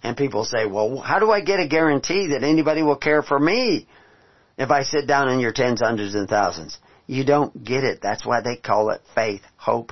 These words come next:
and charity. I don't give you no guarantee. But how, how did the band of brothers during World War Two fighting people like Mengele <laughs>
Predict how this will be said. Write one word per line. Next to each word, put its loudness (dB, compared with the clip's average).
and -6
charity. -6
I -2
don't 0
give -2
you 2
no 0
guarantee. -10
But 0
how, 2
how 0
did -2
the 0
band 0
of -4
brothers 2
during 0
World 2
War 0
Two 0
fighting 0
people -4
like 0
Mengele 0
<laughs> -4